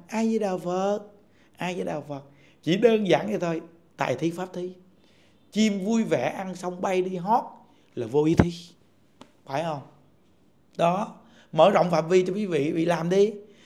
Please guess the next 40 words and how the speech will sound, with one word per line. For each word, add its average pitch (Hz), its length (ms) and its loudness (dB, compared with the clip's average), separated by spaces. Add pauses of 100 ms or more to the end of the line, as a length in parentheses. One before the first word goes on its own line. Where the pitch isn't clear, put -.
(160)
Chăng 226 260 4
thật 180 120 -2
mà 180 100 4
làm 170 200 4
cả 190 160 6
đời 208 380 10
đi 220 140 6
rồi 185 140 6
quý 190 80 2
vị 170 80 4
sẽ 185 140 -6
thấy 208 340 -6 (520)
cái 208 200 2
phước 262 200 0
báo 240 160 0
quý 254 120 -6
vị. 139 220 -2 (440)
Đi 196 200 8
đến 185 280 8
đâu 196 360 10
cũng 165 120 0
phước 196 160 -2
báo 196 180 2
cực 175 220 -6
kỳ 143 100 2
lớn 139 260 -4
luôn. 170 120 -10 (600)
Không 294 280 2
bao 311 80 4
giờ 226 220 6
thiếu 220 140 2
ăn. 170 200 -6 (1300)
Ai 233 240 0
gặp 190 220 4
quý 240 40 -2
vị 208 140 4
cũng 196 160 -2
hoan 190 180 2
hỷ 160 200 2
hết. 196 120 -6